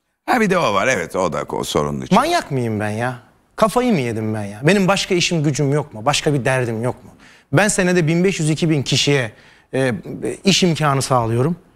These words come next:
Speaker 2: Konser yapıyorum ve orada insanlar bir şekilde çabalıyor. Ve ben hayatımda hiçbir, hiçbir güvenlik görevlisi arkadaşımla selamlaşmadan geçmemişim. E, gidiyorum mekana diyorum ki,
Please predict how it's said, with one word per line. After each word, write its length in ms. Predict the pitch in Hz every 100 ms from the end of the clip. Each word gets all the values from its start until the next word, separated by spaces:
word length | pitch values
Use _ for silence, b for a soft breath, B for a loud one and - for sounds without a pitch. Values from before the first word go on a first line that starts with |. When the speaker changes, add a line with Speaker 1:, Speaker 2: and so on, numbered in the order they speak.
| _
Speaker 2:
Konser 380 | - 131 - 185
yapıyorum 460 | 196 131 131 135 151
ve 40 |
orada 220 | 139 135
insanlar 540 | 143 143 147 139 143 131
bir 60 |
şekilde 320 | 127 135 135 127
çabalıyor. 500 | 127 113 113 156 196 B B B 131
Ve 140 | 139
ben 140 | 208
hayatımda 520 | 202 151 175 180 214 190
hiçbir, 460 | 170 - 226 208 B B B
hiçbir 460 | - - - 233 226
güvenlik 540 | 165 180 180 190 185
görevlisi 440 | 170 170 170 160
arkadaşımla 640 | 156 156 170 170 156 196 156
selamlaşmadan 760 | - 151 170 180 - 170 156
geçmemişim. 600 | 151 139 - 117 95 - 98 B B B
E, 60 | -
gidiyorum 520 | 135 262 269 247 269 b b b -
mekana 460 | 156 202 208 240
diyorum 260 | 226 269 294
ki, 260 | - 127